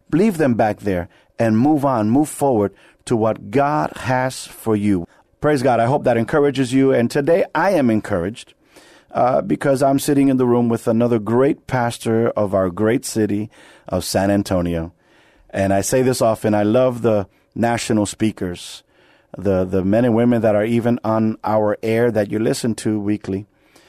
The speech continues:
And they travel the world, they travel the globe, and they minister to thousands of people, and I thank God for them.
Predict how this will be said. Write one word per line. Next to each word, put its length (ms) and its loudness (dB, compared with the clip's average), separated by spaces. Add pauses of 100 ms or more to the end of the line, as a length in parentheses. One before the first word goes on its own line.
(160)
And 140 -4
they 80 2
travel 400 0
the 100 2
world, 400 2
they 60 -2
travel 300 0
the 100 2
globe, 340 2
and 80 0
they 100 0
minister 420 0
to 120 -4
thousands 540 -2
of 180 -6
people, 300 -4
and 140 -2
I 40 0
thank 300 -2
God 180 -2
for 120 -12
them. 180 -8